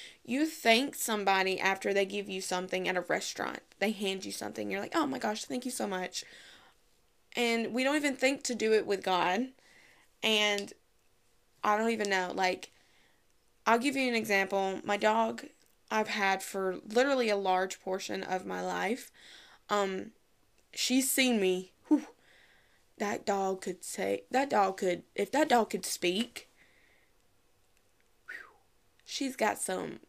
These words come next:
some stuff on me. She's seen me at my lowest kind of relationship there. And I think we forget about their, our relationship with our animals. As humans,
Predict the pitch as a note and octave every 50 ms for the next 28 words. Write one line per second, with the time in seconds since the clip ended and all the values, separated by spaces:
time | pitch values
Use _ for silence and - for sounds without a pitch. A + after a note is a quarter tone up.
0 | _ _ _ _ _ _ _ _ _ - - G#2+ G#3 - - - - G#3+ G#3+ G#3+
1 | - G3 G#3 G#3 G3+ G3 F3 - F#3+ - - C#4+ C#4+ C4 - - C#4 B3+ A#3 A3
2 | G#3 F#3+ F#3 F#3+ F#3 - F#3 F#3+ F#3 F3 F3 F3+ D#3+ B2+ A2+ F2 - - - -
3 | - G#3 F3+ F3 E3+ E3 E3+ - - - - - - - - - - _ _ _
4 | - - A3+ G#3+ G3+ G3 F#3+ F#3+ F#3+ - - A3 F#3 F#3 - - F3 F3 - G3
5 | F#3+ F3+ E3+ E3+ F3+ G3 A3 - - C4 C4 C4+ C4+ D4 B3 - - - - _
6 | - _ _ _ _ _ _ _ _ _ A#3 A#3 A3+ A3+ G#3+ G#3 G3 G3 G3 F#3+
7 | - - - - F#3+ G3 F#3 F#3 - F#3+ F#3 - - G3 F#3+ F#3+ F#3 F3+ E3+ F3+
8 | F3+ - G3+ G3+ - G3 F#3+ G3+ G3 F#3+ F#3 F3+ - F3 F3 F3+ F#3 G3 G#3 A3
9 | - - - - - - - - - - B3 A#3 A#3 - - - A3+ G#3+ G3+ A3
10 | A#3 B3 B3 B3 - -